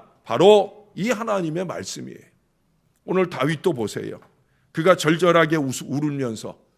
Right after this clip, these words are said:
그는 종일이라는 말만 세 번 한 게 아니에요.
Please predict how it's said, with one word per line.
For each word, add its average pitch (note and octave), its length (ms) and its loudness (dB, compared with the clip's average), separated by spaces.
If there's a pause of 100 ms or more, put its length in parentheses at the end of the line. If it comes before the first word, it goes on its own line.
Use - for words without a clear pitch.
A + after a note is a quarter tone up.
(320)
그는 F3 240 0
종일이라는 F3+ 760 0
말만 D#3 360 -2
세 C#3+ 200 -2
번 C3+ 160 -2
한 A#2+ 160 -8
게 C3+ 120 -8
아니에요. F#2 480 -14